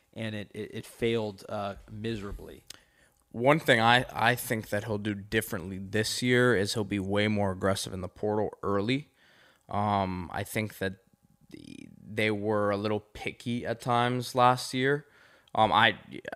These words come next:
Speaker 2: not, not to mention any names, but I, I, I know that there were certain guys interested, right, that I don't know if they were fully all in on, and I know that they went on and had,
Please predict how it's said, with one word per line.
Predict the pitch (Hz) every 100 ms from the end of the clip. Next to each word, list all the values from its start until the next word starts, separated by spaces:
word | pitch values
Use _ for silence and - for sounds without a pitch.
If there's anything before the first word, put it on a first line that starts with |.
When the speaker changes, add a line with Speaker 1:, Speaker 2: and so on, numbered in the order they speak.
| - - -
Speaker 2:
not, | 110 117 -
not | 113 117 117
to | 123
mention | 107 120 - 120
any | 110
names, | 104 110 120
but | 110 107
I, | 101 95
I, | 95 101 104 _ _ _ _ _ _ _ - -
I | - 110
know | 113 117 120 127
that | 117
there | 120
were | 110
certain | - 117 113
guys | 107 107 110 107 104 - - _ -
interested, | 113 113 127 - 131 110
right, | 107 110 110
that | 110
I | 107
don't | 110 107
know | 107 107
if | 101
they | 107 104
were | 101
fully | - - 110 107 104 98 - - _ -
all | 110 113 110
in | 113
on, | 117 127
and | 107
I | 101
know | 101 113 110
that | 107
they | 107
went | 107 107
on | 110 107
and | 104
had, | 110 107 104 101